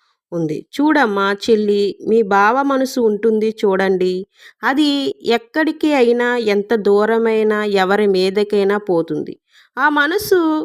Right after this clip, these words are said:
ఎక్కడికి పోతుంది, ఎవరి మీదకి పోతుంది? అక్కడి వరకు మనిషిని పోకుండా అయితే ఆపగలరు ఏమో గాని, వాళ్ళ మనసుని ఆపలేరు.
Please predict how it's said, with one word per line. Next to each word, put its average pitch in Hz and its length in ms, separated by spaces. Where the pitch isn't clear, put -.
ఎక్కడికి 330 560
పోతుంది, 302 680
ఎవరి 269 520
మీదకి 277 460
పోతుంది? 247 880
అక్కడి 349 420
వరకు 330 580
మనిషిని 320 600
పోకుండా 294 640
అయితే 247 680
ఆపగలరు 196 720
ఏమో 202 480
గాని, 202 520
వాళ్ళ 202 240
మనసుని 277 960
ఆపలేరు. 190 640